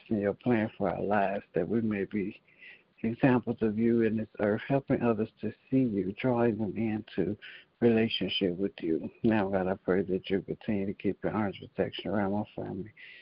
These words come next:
Thank you, oh God, that you have kept us thus far. I pray, oh God, that even as we go about this day, that you continue to walk with us, talk with us, lead us, and guide us. Keep us safe from all accidents and incidents,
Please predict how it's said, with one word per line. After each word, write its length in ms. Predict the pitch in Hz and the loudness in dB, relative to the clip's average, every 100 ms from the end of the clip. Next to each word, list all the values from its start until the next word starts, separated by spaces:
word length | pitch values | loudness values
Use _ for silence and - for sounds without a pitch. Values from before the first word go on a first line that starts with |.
| - _ _ - | -20 _ _ 0
Thank 180 | 123 107 | 2 4
you, 100 | 104 | 2
oh 60 | |
God, 320 | - 95 104 | 2 0 0
that 220 | 101 101 123 | 0 0 4
you 80 | |
have 180 | 120 101 | 4 2
kept 320 | - 113 - | 0 0 0
us 140 | 104 113 _ | -4 -4 _
thus 220 | 101 107 - | 0 0 -2
far. 200 | 101 92 | 0 2
I 20 | 104 | 0
pray, 240 | - 117 104 | -2 -2 0
oh 120 | 104 90 | -2 0
God, 240 | 104 101 101 | 0 0 0
that 160 | 92 | -2
even 300 | 104 110 110 | -2 -4 -4
as 100 | 113 - | -6 -6
we 60 | 95 | -4
go 160 | - 98 | 0 2
about 320 | 101 95 - | 2 0 0
this 160 | 104 104 - | -4 -4 -4
day, 240 | 101 98 - - - - - | -6 -6 -14 -20 -12 -12 -4
that 160 | 107 - | -4 0
you 100 | 113 | -2
continue 480 | 117 - 110 107 107 | -4 -4 0 0 0
to 160 | 104 | -2
walk 340 | 98 104 98 101 | 4 2 2 -4
with 220 | - - | -10 -12
us, 100 | 101 - | -12 -8
talk 240 | - 87 - | -4 -4 -4
with 160 | - - | -6 -6
us, 100 | - 107 | -6 -2
lead 240 | 110 107 | 0 0
us, 120 | 101 - | -2 -4
and 120 | 107 | -6
guide 300 | 107 95 101 | -2 -4 -4
us. 100 | 92 - | -10 -8
Keep 220 | - 92 | -6 -2
us 120 | 95 110 - | 0 0 0
safe 180 | 104 101 | 0 0
from 200 | 113 110 | -2 -2
all 180 | 92 98 | -2 -4
accidents 520 | 104 - 92 120 127 - | -6 -4 -4 -4 -4 -6
and 140 | - | -2
incidents, 480 | 120 - - - | -2 -2 -10 -14